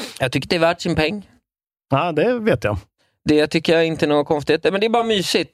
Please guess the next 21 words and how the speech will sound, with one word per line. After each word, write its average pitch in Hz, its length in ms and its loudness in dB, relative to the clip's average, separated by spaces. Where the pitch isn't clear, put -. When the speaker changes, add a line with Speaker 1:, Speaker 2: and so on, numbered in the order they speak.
Speaker 1:
Nej, 185 180 4
men 202 200 -4
som 185 240 -2
du 170 80 -2
säger, 190 280 0
jag 156 120 2
förstår 190 440 2
den 139 160 2
mobilspels-, 127 800 -2
för - 100 -4
det 165 120 2
är 170 280 2
en 156 120 2
mobilspelshook. 147 840 0
Det 147 80 2
är 156 260 2
en, 139 220 0
det 165 60 4
är 156 220 4
en 147 180 0
hook 180 260 0